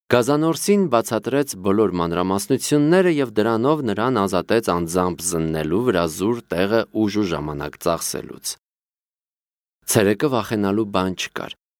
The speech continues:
Մակույկներից ու տապանից բացի ամբողջ լճում ոչ մի նավ չկար։ Ճիշտ է, շատ արագ կարելի էր լաստ կառուցել։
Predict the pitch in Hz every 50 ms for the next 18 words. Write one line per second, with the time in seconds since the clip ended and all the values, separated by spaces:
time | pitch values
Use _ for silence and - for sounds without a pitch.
0 | _ - - 101 107 104 - 135 135 123 - 92 135 139 143 151 170 170 - -
1 | 131 - - 101 104 104 - 107 110 127 139 139 131 - - 92 98 101 95 98
2 | - - - 156 147 131 - _ _ _ - 104 113 123 120 120 151 156 - -
3 | - 107 98 107 107 104 - 143 147 139 - - - 98 117 135 135 135 - -
4 | 101 98 95 95 101 104 107 101 104 - - - - - - - - _ _ _
5 | _ _ _ _ _ - - 120 107 - - - - - _ _ _ _ - -
6 | - 120 113 104 107 101 101 117 123 117 - _ - 113 107 104 104 110 110 127
7 | 143 147 131 - 78 - 98 92 85 80 80 - - - - - - 73 73 73
8 | - - - - - -